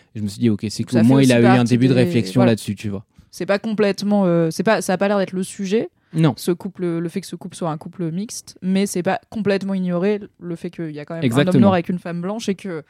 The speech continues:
Speaker 2: à l'époque de Shakespeare et encore un petit peu aujourd'hui, c'est pas cent pour cent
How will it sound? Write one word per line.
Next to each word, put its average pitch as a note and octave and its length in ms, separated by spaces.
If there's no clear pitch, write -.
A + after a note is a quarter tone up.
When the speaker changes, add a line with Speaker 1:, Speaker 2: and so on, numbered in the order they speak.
Speaker 2:
à F#3+ 80
l'époque G#3 300
de G3+ 80
Shakespeare G3 520
et D4 140
encore C4+ 300
un G3+ 80
petit - 140
peu G#3 100
aujourd'hui, F#3 320
c'est G3 140
pas G#3+ 120
cent G#3 240
pour G3 160
cent A3+ 260